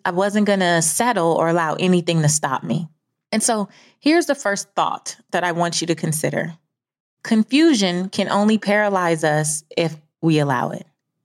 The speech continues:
Now, why do I start with that? My sense is, and I get this first and foremost from myself, but then second from the women that I coach every day. When we are not completely clear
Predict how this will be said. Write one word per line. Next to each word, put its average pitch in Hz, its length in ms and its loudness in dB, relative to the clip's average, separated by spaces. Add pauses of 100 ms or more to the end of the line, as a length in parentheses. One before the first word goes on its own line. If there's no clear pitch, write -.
(200)
Now, 202 180 0
why 208 200 2
do 269 120 0
I 220 120 2
start 175 320 -4
with 160 160 -2
that? 156 280 -2
My 196 200 -2
sense 233 480 -4
is, 165 500 0 (180)
and 185 160 -2
I 185 80 -2
get 208 220 -2
this 196 180 0
first 208 360 -2
and 175 100 -2
foremost 190 400 0
from 175 120 -2
myself, 156 540 -2
but 165 140 0
then 180 160 0
second 180 440 -2
from 156 500 0 (340)
the 185 80 2
women 190 320 2
that 165 140 0
I 160 80 -2
coach 170 320 -2
every 147 180 0
day. 139 300 -2 (800)
When 202 240 2
we 262 240 2
are 269 80 4
not 196 320 2
completely 180 1000 2 (320)
clear 180 760 0